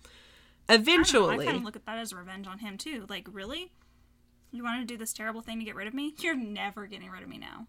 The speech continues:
Speaker 2: That's
Speaker 1: Fucking
Speaker 2: true.
Speaker 1: try it.
Speaker 2: Like, but the thing is, like, this is young love.
Speaker 1: Mm-hmm.
Speaker 2: She's, what, in her early twenties?
Speaker 1: Yeah.
Speaker 2: Maybe even, like, nineteen.
Speaker 1: The wife or the old girlfriend?
Speaker 2: The old girlfriend.
Speaker 1: Yeah.
Speaker 2: Like, way back in, you know, when it shows the flashbacks of when
Speaker 1: Mm-hmm.
Speaker 2: they were together.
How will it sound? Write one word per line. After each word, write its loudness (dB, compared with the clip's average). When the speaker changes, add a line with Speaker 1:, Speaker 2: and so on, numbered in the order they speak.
Speaker 2:
That's 6
Speaker 1:
Fucking 4
Speaker 2:
true. 6
Speaker 1:
try -2
it. -8
Speaker 2:
Like, 6
but 0
the -4
thing 2
is, 0
like, -2
this 0
is 0
young 0
love. 2
Speaker 1:
Mm-hmm. -2
Speaker 2:
She's, 4
what, 2
in -2
her 0
early 2
twenties? -4
Speaker 1:
Yeah. -6
Speaker 2:
Maybe 2
even, -4
like, -6
nineteen. -6
Speaker 1:
The -6
wife -10
or -10
the -14
old -6
girlfriend? 0
Speaker 2:
The 10
old 8
girlfriend. 0
Speaker 1:
Yeah. 4
Speaker 2:
Like, 4
way 10
back 6
in, -2
you 2
know, 0
when 0
it -4
shows 4
the -4
flashbacks 2
of 2
when 4
Speaker 1:
Mm-hmm. 4
Speaker 2:
they 2
were 2
together. -2